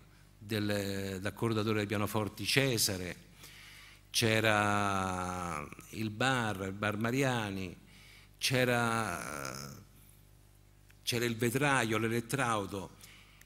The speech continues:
Io andavo sempre a trovare tutti quanti, ma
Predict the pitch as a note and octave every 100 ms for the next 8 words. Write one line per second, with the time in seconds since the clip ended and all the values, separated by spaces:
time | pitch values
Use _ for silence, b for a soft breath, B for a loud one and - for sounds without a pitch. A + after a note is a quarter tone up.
0 | - F#3 D3 A#2+ A#2+ B2 C#3+ C3+ A#2+ -
1 | G#2+ G#2+ G#2+ G#2 G#2 F#2+ E2 F2 G#2 G#2+
2 | B2 A2+ -